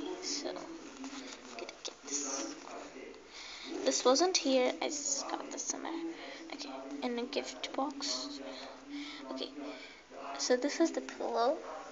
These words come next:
I got, and this doll came with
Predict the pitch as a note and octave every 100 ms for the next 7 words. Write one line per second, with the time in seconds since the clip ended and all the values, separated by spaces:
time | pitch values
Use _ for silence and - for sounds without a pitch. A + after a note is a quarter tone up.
0 | - - - - - - - - - -
1 | - D4+ - - - - - - - -
2 | - - - B3 A#3+ B3+ B3+ A3 D#4+ E4
3 | - A#3+ A#3 A#3+ D4 - - - - -
4 | - - - - - - - - - -
5 | - A3 A3+ A3 A3+ A#3